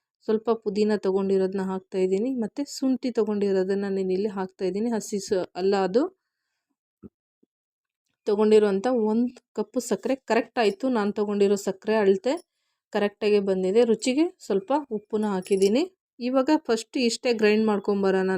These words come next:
ನಾವು. ನೋಡಿ, ಈ ಥರ ಸುಮ್ಮನೆ ಖಾಲಿ ಇಷ್ಟು ಗ್ರೈಂಡ್ ಮಾಡ್ಕೊಳ್ಳೋದ್ರಿಂದ ಟೇಸ್ಟು ಸೂಪರಾಗಿ ಬರುತ್ತೆ. ಇದೆಲ್ಲ ಆದಮೇಲೆ ನಾವು ನೀರು ಹಾಕಬೇಕಾಗುತ್ತೆ. ಅದಕ್ಕೆ ನಮ್ಗೆ ಎಷ್ಟು ಬೇಕು ನೋಡಿ, ನೀರು ನೋಡಿಕೊಂಡು ಹಾಕ್ಕೊಳ್ಳಿ. ನಿಂಬೆಹಣ್ಣಿಗೆ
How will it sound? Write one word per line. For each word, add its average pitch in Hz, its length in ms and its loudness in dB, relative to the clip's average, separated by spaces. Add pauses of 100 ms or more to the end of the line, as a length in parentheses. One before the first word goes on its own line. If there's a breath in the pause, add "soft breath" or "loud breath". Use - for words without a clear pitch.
ನಾವು. 202 220 0 (1080)
ನೋಡಿ, 220 200 2 (240)
ಈ 220 40 0 (100)
ಥರ 226 100 0 (200)
ಸುಮ್ಮನೆ 262 340 0
ಖಾಲಿ 240 240 4 (140)
ಇಷ್ಟು - 200 -6 (100)
ಗ್ರೈಂಡ್ 220 280 2
ಮಾಡ್ಕೊಳ್ಳೋದ್ರಿಂದ 202 640 -2 (400)
ಟೇಸ್ಟು 214 340 2
ಸೂಪರಾಗಿ 202 600 0
ಬರುತ್ತೆ. 190 320 0 (120)
ಇದೆಲ್ಲ 254 280 4 (260)
ಆದಮೇಲೆ 240 500 2
ನಾವು 214 220 0 (580)
ನೀರು 226 240 6
ಹಾಕಬೇಕಾಗುತ್ತೆ. 190 800 -2
ಅದಕ್ಕೆ 190 300 -4 (880)
ನಮ್ಗೆ 247 240 2
ಎಷ್ಟು 247 240 2
ಬೇಕು 262 220 4 (100)
ನೋಡಿ, 226 260 2
ನೀರು 220 220 4 (140)
ನೋಡಿಕೊಂಡು 208 420 -4
ಹಾಕ್ಕೊಳ್ಳಿ. 202 320 2 (160)
ನಿಂಬೆಹಣ್ಣಿಗೆ 202 560 0